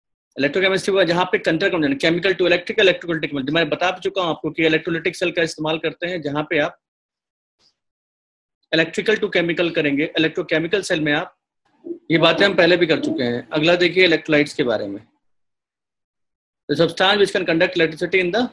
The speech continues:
aqueous medium या molten, जब उसे पिघला दिया जाए या current या उसे melt किया जाए, उस condition में अगर वो current pass करते हैं,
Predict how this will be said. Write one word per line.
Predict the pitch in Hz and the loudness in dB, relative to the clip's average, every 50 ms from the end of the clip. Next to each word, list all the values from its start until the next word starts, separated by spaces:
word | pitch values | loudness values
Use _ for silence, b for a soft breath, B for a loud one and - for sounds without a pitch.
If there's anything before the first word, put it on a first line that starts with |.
| - _ _ _ 156 | -8 _ _ _ -4
aqueous | 160 - - 190 185 - - | -4 0 0 0 0 0 -2
medium | 180 170 180 202 202 196 | -2 0 2 2 2 2
या | 196 190 180 | 0 0 0
molten, | 165 156 156 143 156 147 143 | 2 0 2 2 0 0 0
जब | 151 143 | 0 -2
उसे | 147 - 151 | -2 -6 -4
पिघला | - 147 139 147 160 175 | -4 0 2 2 2 2
दिया | 170 180 180 180 | 0 0 0 0
जाए | 175 185 190 196 | 2 2 2 2
या | 196 196 | 2 2
current | - 170 160 165 170 160 | 2 0 0 2 2 2
या | 160 | 2
उसे | 160 156 165 | 2 2 0
melt | 147 156 175 180 175 | 0 2 0 0 -2
किया | - - 156 135 | -2 -2 0 0
जाए, | 143 151 160 | 2 0 0
उस | 160 - | -2 -2
condition | - 156 156 156 147 - 175 160 | -4 -4 -4 -4 -4 -4 -4 -4
में | 156 151 | -4 -4
अगर | 156 151 | -4 -4
वो | 151 151 | -4 -4
current | - 147 147 156 147 - | -4 -2 -2 -2 -4 -4
pass | 143 135 147 147 - - | -4 -4 -4 -4 -6 -8
करते | 139 135 - 185 156 | -10 -8 -8 -8 -8
हैं, | 123 104 | -8 -10